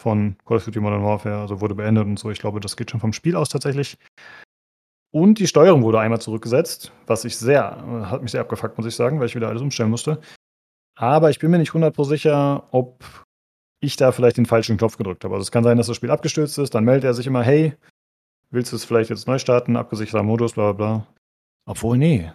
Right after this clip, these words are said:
nee, da will er nur die Grafik anpassen. Die Steuerung will er gar nicht anpassen. Ich weiß nicht, wie das Spiel das gemacht hat. Das war auf jeden Fall doof. Ja,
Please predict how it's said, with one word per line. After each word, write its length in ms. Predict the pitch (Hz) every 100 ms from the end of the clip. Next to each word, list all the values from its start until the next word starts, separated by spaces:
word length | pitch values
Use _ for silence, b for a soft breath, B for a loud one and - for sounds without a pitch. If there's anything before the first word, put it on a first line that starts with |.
| _
nee, 140 | 147 123
da 160 | 98
will 60 | 117
er 60 |
nur 120 | 139 143
die 80 |
Grafik 300 | 139 190 -
anpassen. 500 | 104 95 104 - 98
Die 80 | 104
Steuerung 260 | - 139 160
will 60 |
er 80 | 127
gar 80 | 98
nicht 100 | 98
anpassen. 420 | 101 107 - 110 - _ _ _
Ich 160 | 208 -
weiß 200 | 107 107
nicht, 100 | 101
wie 60 |
das 120 | 98
Spiel 140 | - 104
das 120 | 104
gemacht 240 | 107 110
hat. 200 | 113 104 - _ _ _ _
Das 180 | 113 -
war 60 | 101
auf 80 |
jeden 120 | 110 104
Fall 120 | 95
doof. 340 | 95 90 - _ _ _ _ _ _ _ _
Ja, 200 | - -